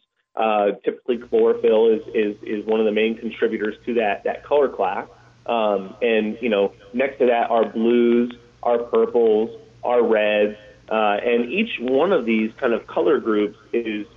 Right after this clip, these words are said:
contributing that unique class that has its own unique benefits.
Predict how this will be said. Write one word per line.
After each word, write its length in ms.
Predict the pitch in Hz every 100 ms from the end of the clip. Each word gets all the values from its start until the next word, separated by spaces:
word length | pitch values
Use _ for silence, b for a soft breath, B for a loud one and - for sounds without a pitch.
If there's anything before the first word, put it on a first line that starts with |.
| -
contributing 480 | 117 - 147 143 113
that 160 | 101
unique 360 | 113 113 120 120
class 300 | 131 156 151 -
that 160 | 110
has 160 | 107 120
its 140 | 117
own 180 | 117 120
unique 360 | 120 113 110 -
benefits. 520 | 117 139 143 110 101